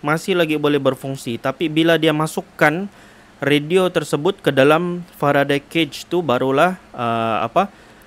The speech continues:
radio tu dia tidak dapat mengesan signal. Jadi begitu jugalah kalau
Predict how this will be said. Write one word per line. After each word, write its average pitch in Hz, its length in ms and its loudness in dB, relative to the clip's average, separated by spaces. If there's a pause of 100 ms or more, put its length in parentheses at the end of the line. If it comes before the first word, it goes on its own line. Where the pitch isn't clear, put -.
(120)
radio 143 480 2
tu 170 160 0
dia 135 240 2
tidak 131 400 0
dapat - 320 0
mengesan 151 560 -2 (320)
signal. 123 480 -2 (400)
Jadi 147 160 -2
begitu 180 400 0
jugalah 123 400 4
kalau 165 400 4